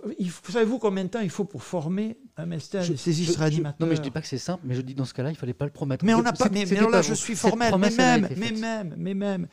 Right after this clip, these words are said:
Speaker 1: c'est ce qui a
Speaker 2: C'était
Speaker 1: été
Speaker 2: peut-être
Speaker 1: dit.
Speaker 2: une promesse inconsidérée, c'est
Speaker 1: Non,
Speaker 2: exactement
Speaker 1: non,
Speaker 2: ce que vous
Speaker 1: non,
Speaker 2: évoquez.
Speaker 1: non.
Speaker 2: Non.
Speaker 1: Ce qui a dit, c'est ce qu'on fait toujours, c'est passer du nombre de lits autour de quatre mille de réanimation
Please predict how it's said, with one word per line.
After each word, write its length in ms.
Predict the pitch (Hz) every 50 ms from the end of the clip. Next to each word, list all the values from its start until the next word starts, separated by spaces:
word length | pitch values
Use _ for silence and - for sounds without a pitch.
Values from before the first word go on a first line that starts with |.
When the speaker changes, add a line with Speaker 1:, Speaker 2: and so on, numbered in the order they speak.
| - - - - -
Speaker 1:
c'est 300 | _ - - 170 175 -
ce 160 | - - - 220
qui 180 | - - 196
a 60 | -
Speaker 2:
C'était 160 | 151 127 123 160
Speaker 1:
été 80 | 160
Speaker 2:
peut-être 220 | 151 160 151 196 220
Speaker 1:
dit. 40 | 220
Speaker 2:
une 100 | 208 156
promesse 340 | 131 - 147 139 156 165 -
inconsidérée, 600 | 160 139 - 139 127 - - 139 127 120 117 143
c'est 60 | 151 180
Speaker 1:
Non, 260 | 226 240 254 254 254
Speaker 2:
exactement 260 | 233 165 135 131 175
Speaker 1:
non, 220 | 175 180 185 202 196
Speaker 2:
ce 60 | 180 151 147
que 40 | 139
vous 40 | 131
Speaker 1:
non, 140 | 170 185
Speaker 2:
évoquez. 220 | - - 139 123 135
Speaker 1:
non. 220 | 165 175 175 147 - _ -
Speaker 2:
Non. 140 | 147 156 156 156
Speaker 1:
Ce 180 | - - - 196
qui 220 | 175 - - 175
a 80 | 156 143
dit, 180 | 131 120 156 139
c'est 140 | - -
ce 80 | 139 -
qu'on 140 | - 170 156
fait 140 | 135 - 139
toujours, 540 | 107 - 139 127 107 117 135 151 185 196 -
c'est 140 | - 147 135
passer 720 | - - 175 165 - - - - 156 151 143 135 120 - - - - _ _ -
du 120 | 113 139
nombre 400 | 139 139 165 175 165 143 113 123
de 140 | 123 113 131
lits 200 | 127 123 143 135
autour 220 | 120 - - 135
de 80 | 113 127
quatre 380 | 127 - - 151 - - -
mille 320 | 147 147 156 151 127 104 98 _ _ _ _ _
de 140 | 120 110 110
réanimation 800 | 104 104 139 151 143 139 143 139 123 - - - 143 123 107